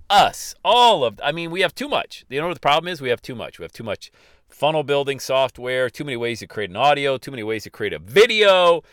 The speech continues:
too many ways to get our message out there. What if this was just, what if there was just one way? Then you wouldn't have to think about, "Oh, where do I go? What platform am I on?" Everything like that. So if it were me,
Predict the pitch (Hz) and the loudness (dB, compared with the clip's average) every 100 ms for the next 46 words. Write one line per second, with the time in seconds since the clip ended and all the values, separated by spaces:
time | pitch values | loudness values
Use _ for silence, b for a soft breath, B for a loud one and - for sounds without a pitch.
0 | b b - 277 254 156 123 185 214 185 | b b -6 -6 -4 -8 -2 0 0 -2
1 | 151 156 127 131 185 202 185 151 170 165 | -4 0 0 0 0 0 -4 0 0 0
2 | 175 165 202 359 - 233 165 127 - 156 | -2 0 0 -4 -6 -8 -8 -10 -6 -6
3 | - _ 240 277 220 143 135 - 92 87 | -8 _ -8 -4 -4 -4 -10 -12 -16 -8
4 | 107 107 90 67 52 _ _ _ _ - | -6 -6 -8 -12 -12 _ _ _ _ -4
5 | - 254 247 254 247 - - 254 226 123 | -4 -2 -8 -4 -6 -6 -8 -6 -6 -8
6 | 87 117 131 95 123 127 113 - 160 160 | -6 -2 -2 -2 -2 -2 -2 0 2 2
7 | 123 147 - 131 - - 143 139 135 139 | 0 -6 -2 -2 -2 -6 -6 -4 -2 -2
8 | 135 135 131 131 120 175 180 131 b b | -2 -4 -4 -6 -4 -2 0 0 b b
9 | b b - 170 165 285 277 240 190 180 | b b 2 2 2 -2 2 0 0 -4
10 | 170 101 71 69 80 | -2 -4 -8 -10 0